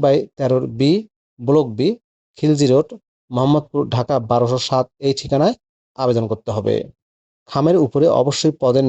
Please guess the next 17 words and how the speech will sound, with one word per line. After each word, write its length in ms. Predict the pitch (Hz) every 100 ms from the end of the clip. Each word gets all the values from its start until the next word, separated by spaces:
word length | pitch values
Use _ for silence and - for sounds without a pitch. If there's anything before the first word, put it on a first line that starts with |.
| 131
নাম 120 | 165 202 -
উল্লেখ 180 | 131 120 113
করতে 180 | - 110
হবে, 160 | 110 139
অর্থাৎ 180 | 131 131
আপনি 220 | 120 127 139 _ _ _ _ _ _ _ _ -
কোন 80 | 170 165
পদে 160 | 165 165 123
আবেদন 220 | 127 135
করতেছেন 440 | 131 139 156 165 180
সেটি 240 | - 135
খামের 280 | - 131 139 131
উপরে 180 | 165 233 165
লিখে 220 | 135 131 113
দিতে 120 | 110
হবে। 220 | 110 98 - - - _ _
শুধুমাত্র 320 | - 151 165